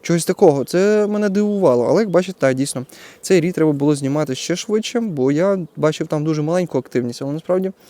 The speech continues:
бачите, рій туди все ж залетів. Ну, ловля роїв — це мега і мега цікавий і завжди неординарний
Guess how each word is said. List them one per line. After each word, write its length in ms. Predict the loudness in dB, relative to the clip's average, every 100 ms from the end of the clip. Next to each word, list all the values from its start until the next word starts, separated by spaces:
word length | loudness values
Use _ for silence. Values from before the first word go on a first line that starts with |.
| -20 -20 -6
бачите, 440 | -4 -2 -2 -4 -4 -10 -20 _
рій 180 | -4 -2
туди 220 | -2 -6
все 200 | -4 -4
ж 60 | -2
залетів. 480 | 4 4 2 -2 -6 -10 -20 -20 -4
Ну, 260 | 0 0 0 -6
ловля 580 | -2 0 6 6 8 4
роїв — 280 | 2 0 -2
це 340 | 2 4 2 -4 -20 -20 -16 -4
мега 300 | 0 2 2
і 80 | 2
мега 300 | 2 0 -4
цікавий 480 | -6 2 4 6
і 40 | 4
завжди 460 | 2 -4 -2 -2 -2 -10 -16 -4
неординарний 1080 | -2 0 0 0 0 2 0 0 -2 -4